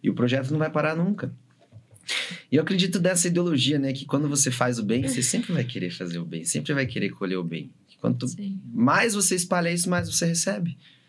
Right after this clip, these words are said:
Speaker 1: Então, essa conexão, essa sinergia, essa energia que tem de festas e de eventos é legal, né?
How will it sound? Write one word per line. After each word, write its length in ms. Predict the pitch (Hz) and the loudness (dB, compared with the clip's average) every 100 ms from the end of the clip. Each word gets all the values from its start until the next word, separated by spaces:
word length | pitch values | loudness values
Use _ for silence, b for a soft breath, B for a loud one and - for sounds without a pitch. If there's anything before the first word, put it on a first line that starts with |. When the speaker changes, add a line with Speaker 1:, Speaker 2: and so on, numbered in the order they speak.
| b b b b b b b - | b b b b b b b 0
Speaker 1:
Então, 1000 | 113 123 135 139 139 139 139 131 120 107 | 2 4 2 0 -2 -4 -2 0 0 2
essa 280 | 117 123 135 | 4 4 2
conexão, 760 | 127 139 131 - 143 147 170 135 | 2 2 2 2 4 2 2 2
essa 180 | 123 | 2
sinergia, 760 | 120 135 131 127 123 220 147 151 | 2 2 2 2 2 2 2 4
essa 200 | 120 117 | 4 2
energia 580 | 117 120 120 117 123 135 | 2 2 0 0 0 0
que 120 | 123 | -4
tem 360 | - 110 110 113 | -6 -4 -2 -2
de 180 | 95 95 | -4 -6
festas 840 | - 98 107 123 120 - 92 87 | 0 2 4 2 0 -2 -6 -4
e 100 | 87 85 | -2 -4
de 220 | 85 92 | -2 -4
eventos 560 | 87 98 110 - 131 | -2 -2 -2 -2 -4
é 60 | 110 | -4
legal, 360 | 98 87 85 87 | -2 0 -2 -2
né? 200 | 87 | -4